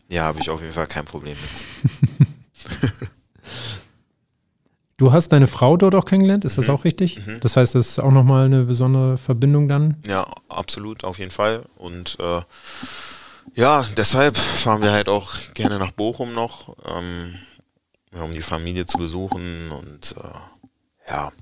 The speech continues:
Speaker 1: einfach, ja, viele, also ich würd sagen,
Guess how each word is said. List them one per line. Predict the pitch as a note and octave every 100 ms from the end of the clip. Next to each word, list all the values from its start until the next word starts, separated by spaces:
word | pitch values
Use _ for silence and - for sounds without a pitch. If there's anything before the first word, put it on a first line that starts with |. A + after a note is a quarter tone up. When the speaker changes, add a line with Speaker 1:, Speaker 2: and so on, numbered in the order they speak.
| - - - - - _ _ _
Speaker 1:
einfach, | - E2 E2 D2+ - - - _ - _ -
ja, | F#2+ G#2
viele, | - - A#2+ B2
also | F#2+ F#2+
ich | G2+ -
würd | A2
sagen, | G#2+ A2 A#2 A2+